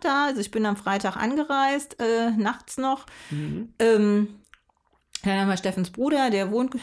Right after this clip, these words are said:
Speaker 1: Gott sei Dank in Berlin, da konnten wir dann preisgünstig nächtigen und, äh, sind dann am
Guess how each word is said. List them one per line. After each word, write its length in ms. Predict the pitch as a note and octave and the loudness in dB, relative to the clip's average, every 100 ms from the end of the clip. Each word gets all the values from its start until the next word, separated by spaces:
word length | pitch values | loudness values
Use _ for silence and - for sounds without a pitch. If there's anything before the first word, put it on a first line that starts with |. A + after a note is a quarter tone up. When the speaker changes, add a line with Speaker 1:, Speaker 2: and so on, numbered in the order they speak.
| - - | -12 -6
Speaker 1:
Gott 160 | A3 | -4
sei 120 | - G#3+ | -2 0
Dank 220 | G#3 G#3+ | 0 0
in 160 | A3 | 0
Berlin, 340 | G#3+ G#3 G#3 G3+ | 2 2 2 0
da 80 | G3 | 0
konnten 260 | G3+ G3 | 0 0
wir 60 | F#3+ | 0
dann 180 | F#3 F3+ | 0 -2
preisgünstig 720 | - G3+ C4 - A3 - G3+ | 0 0 0 0 -2 -2 -4
nächtigen 520 | F#3+ A#3+ - C4 B3 | -2 -2 -2 0 0
und, 260 | G#3 G#3 G3+ - - - - - | 0 0 -2 -8 -20 -20 -20 -6
äh, 120 | G#3 G3 | 0 2
sind 300 | G#3 A#3 A#3+ | 4 2 2
dann 300 | A3 A3 A3 | 2 2 2
am 500 | - F#3 F3+ F#3 | 0 0 2 0